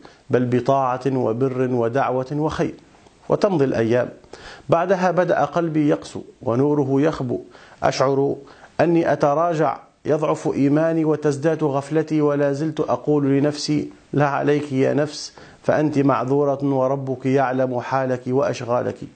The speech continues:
ويوما ذهلت حين تأملت قول ربي سبحانه وتعالى: "علم أن سيكون منكم مرضى وآخرون يضربون في الأرض يبتغون من فضل الله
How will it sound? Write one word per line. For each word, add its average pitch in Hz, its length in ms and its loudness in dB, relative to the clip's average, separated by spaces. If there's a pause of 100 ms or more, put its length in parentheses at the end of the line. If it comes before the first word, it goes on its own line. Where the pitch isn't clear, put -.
(600)
ويوما 185 400 2
ذهلت 170 400 2
حين 170 380 0
تأملت 156 480 0
قول 147 300 0
ربي 143 360 -2
سبحانه 139 600 -2
وتعالى: 139 720 -2 (440)
"علم 156 340 2
أن 143 200 -2
سيكون 139 720 0
منكم 143 460 0
مرضى 147 300 0 (200)
وآخرون 139 720 0
يضربون 135 720 0
في 127 120 -6
الأرض 135 400 0
يبتغون 135 800 0
من 135 160 0
فضل 131 320 -4
الله 139 340 0